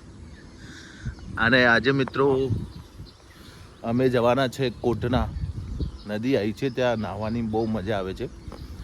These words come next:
તો લોકો બહુ બધી લોકો કહે છે કોટના વિશે, તો અમે કોટના પણ જવાના છે નાહવા. તો બ્લોગમાં તમે જોડાયા રહેજો.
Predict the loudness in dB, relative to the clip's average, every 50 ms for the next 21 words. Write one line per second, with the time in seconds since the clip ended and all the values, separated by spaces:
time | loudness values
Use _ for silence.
0 | -12 -12 -12 -12 -14 -14 -12 -8 -4 0 2 2 2 2 0 0 2 4 2 4
1 | 2 0 -2 0 -2 -2 -2 -4 -6 -6 -6 -4 -2 -2 -2 -2 -4 -6 -4 -4
2 | -6 -4 -2 -2 -4 -4 -2 -6 -6 -4 -4 -4 -4 -4 -6 -6 -8 -8 -8 -8
3 | -12 -18 -18 -18 -18 -20 -18 -16 -14 -12 -12 -12 -14 -16 -18 -16 -10 -8 -6 -4
4 | -4 -4 -4 -4 -6 -6 -4 -4 -4 -4 -4 -4 -4 -4 -4 -2 -2 -2 -4 -4
5 | -6 -8 -8 -8 -8 -6 -6 -6 -6 -8 -10 -12 -16 -18 -18 -18 -18 -18 -16 -16
6 | -16 -18 -18 -18 -16 -16 -16 -16 -16 -18 -18 -18 -18 -18 -18 -18 -16 -12 -8 -6
7 | -4 -2 -2 -2 0 0 0 2 2 2 0 0 0 0 0 0 0 0 2 2
8 | 4 4 2 2 2 0 -2 -2 -2 -4